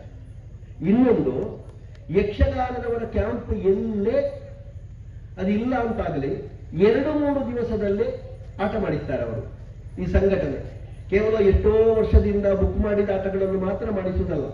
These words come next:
ಇತ್ಯಾದಿ, ಇಲ್ಲಿ ಸತ್ಯನಾರಾಯಣ ಪೂಜೆ ಇರಬಹುದು, ಇಲ್ಲಿ ಕಿನ್ನಿಕಂಬಳದ ರಾಜಾ, ರಾಧಾಕೃಷ್ಣ ಭಜನಾ ಮಂದಿರದ ಎಂಬತ್ತನೇ ವರ್ಷದ ಉತ್ಸವದಲ್ಲಿ ಇವರೀಗ ಭಾಗಿಗಳಾಗಿ, ಇಲ್ಲಿ ನಡೆಯುವಂತಹ ಪ್ರತಿಯೊಂದು ಚಟುವಟಿಕೆಗಳಲ್ಲಿಯೂ ಈ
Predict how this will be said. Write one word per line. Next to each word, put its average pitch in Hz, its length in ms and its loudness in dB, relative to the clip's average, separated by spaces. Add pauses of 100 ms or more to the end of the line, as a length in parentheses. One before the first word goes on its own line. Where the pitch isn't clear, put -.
(1120)
ಇತ್ಯಾದಿ, 220 380 -2
ಇಲ್ಲಿ 214 220 -2
ಸತ್ಯನಾರಾಯಣ 202 520 4
ಪೂಜೆ 190 220 6
ಇರಬಹುದು, 175 440 2 (360)
ಇಲ್ಲಿ 196 220 4
ಕಿನ್ನಿಕಂಬಳದ 202 640 2
ರಾಜಾ, 190 280 0 (160)
ರಾಧಾಕೃಷ್ಣ 196 540 0
ಭಜನಾ 202 320 4
ಮಂದಿರದ 196 400 4
ಎಂಬತ್ತನೇ 226 420 4
ವರ್ಷದ 196 400 2 (840)
ಉತ್ಸವದಲ್ಲಿ 208 680 4 (480)
ಇವರೀಗ 202 360 6 (120)
ಭಾಗಿಗಳಾಗಿ, 185 760 2 (360)
ಇಲ್ಲಿ 247 200 2
ನಡೆಯುವಂತಹ 233 560 -2
ಪ್ರತಿಯೊಂದು 285 840 2 (420)
ಚಟುವಟಿಕೆಗಳಲ್ಲಿಯೂ 226 1120 2
ಈ 247 100 2